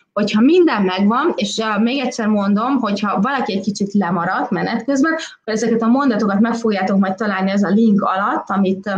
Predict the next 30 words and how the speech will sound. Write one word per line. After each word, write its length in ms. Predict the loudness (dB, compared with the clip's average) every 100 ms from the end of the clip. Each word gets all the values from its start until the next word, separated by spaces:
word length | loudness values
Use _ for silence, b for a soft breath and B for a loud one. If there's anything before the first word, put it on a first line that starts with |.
| -6 B B
átküldtem 540 | -6 -6 -2 -2 0
nektek 280 | -2 -2 0
az 120 | 0
előbb, 200 | 0 0
sőt, 300 | -2 -2 2
meg 160 | 4 4
is 120 | 2
lehet 260 | 2 0 0
őket 280 | -2 -2 -6
hallgatni, 640 | -4 0 2 0 0 -2
bármennyiszer 720 | -2 -2 -2 0 0 0 -2
oda-vissza, 640 | 0 0 2 2 0 -2 -6 B -6
és 140 | -2
lehet 280 | 0 0 0
ezzel 260 | 0 2 2
gyakorolni 520 | 2 0 0 2 2 0 B _
a 120 | -6
kiejtést 640 | 0 0 2 2 2 0
is, 140 | -2 0
meg 160 | 0
a 100 | 2
hallás 360 | 0 0 -2 -4
utáni 420 | -4 0 0 0
értést 460 | -2 -2 0 0 -2
is, 140 | -2
ami 220 | 0 0 -2
szintén 600 | -2 0 2 2 -2 -4 B _
nagyon 540 | 0 2 0 0 -2 -6 _ _
fontos. 480 | -2 0 0 -4 -8 B B B _ _ -4
Um, 680 | -2 0 2 2 4 4